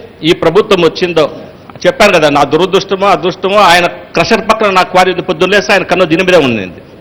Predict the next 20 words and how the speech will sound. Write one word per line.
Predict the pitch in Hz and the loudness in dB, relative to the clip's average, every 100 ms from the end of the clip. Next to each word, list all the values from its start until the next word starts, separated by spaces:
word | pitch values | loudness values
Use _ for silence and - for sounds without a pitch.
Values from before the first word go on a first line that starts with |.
| - - - - - - - - 202 | -20 -20 -20 -20 -20 -20 -16 -2 2
So | 233 240 - - - - - - | 4 4 -2 -12 -18 -20 -20 -8
ఇమ్మీడియట్గా | 143 175 214 214 208 208 208 220 208 - - - | -4 2 2 2 -2 0 0 0 -4 -14 -20 -14
దాన్ని | 135 170 208 185 156 139 131 - - - - | 0 2 2 2 0 -2 -10 -20 -20 -20 -6
సీజ్ | 220 240 - | -2 -2 2
చేయించి | 185 180 165 214 247 - - - - - - - - - - 139 | 0 0 -4 -4 -6 -12 -20 -20 -20 -20 -20 -20 -20 -20 -16 -4
నా | 165 | -2
మీద | 185 208 196 156 127 - - - - | -2 2 4 4 0 -6 -18 -20 -2
ఫారెస్ట్ | 165 214 196 - 160 113 - - - | 2 2 0 0 0 0 -8 -20 -6
పీడీ | 208 208 | 0 2
యాక్ట్లో | 190 208 175 | 2 0 -4
అక్రమ | 156 190 185 180 139 - | -2 -2 -2 -2 -2 -2
కేసులు | 175 175 156 | 0 0 -2
పెడితే | 160 - 196 131 113 - - - - - - | -2 2 2 2 -2 -10 -14 -18 -20 -12 -2
నేను | 175 170 | 0 0
పరారయ్యి | 160 180 196 180 175 175 139 113 - - - - | 0 2 4 4 2 2 0 -4 -12 -20 -20 -10
మళ్ళా | 147 151 123 156 | -4 -2 -2 -2
హైకోర్టులో | 170 185 175 147 | -4 -4 -4 -2
బెయిల్ | 135 175 | -2 -2
తెచ్చుకోవడం | 135 - 139 120 | -4 -2 -2 0
జరిగింది. | 113 107 87 | -2 -2 -8